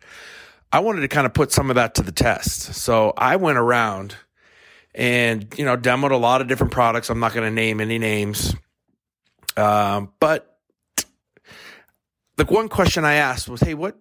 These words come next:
how do you guys define A I?" Right? And, and pretty much the response was kind of a slight delay,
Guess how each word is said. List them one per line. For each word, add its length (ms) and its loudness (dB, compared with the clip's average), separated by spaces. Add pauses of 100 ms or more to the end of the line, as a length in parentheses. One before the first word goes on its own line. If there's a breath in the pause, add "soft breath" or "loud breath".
(180)
how 220 -4
do 60 0
you 100 0
guys 280 0
define 480 -4
A 180 -6
I?" 280 -8 (1300 loud breath)
Right? 260 0
And, 240 -2
and 540 -4
pretty 220 2
much 300 0
the 100 2
response 520 2
was 380 0 (380 loud breath)
kind 200 2
of 60 -2
a 60 -4
slight 460 0
delay, 680 2